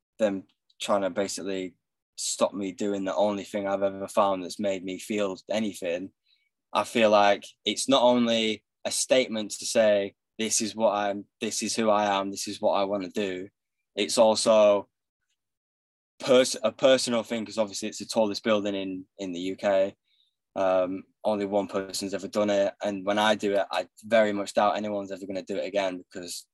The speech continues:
the consequences are either gonna be too high or they're gonna secure it too much or whatever. So I think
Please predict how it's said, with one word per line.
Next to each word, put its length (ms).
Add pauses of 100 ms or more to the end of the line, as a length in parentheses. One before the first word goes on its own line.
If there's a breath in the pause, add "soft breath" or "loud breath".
(100)
the 140
consequences 720
are 140
either 160
gonna 160
be 80
too 220
high 280
or 80
they're 120
gonna 180
secure 380
it 120
too 160
much 320
or 300 (500)
whatever. 420
So 180
I 120
think 500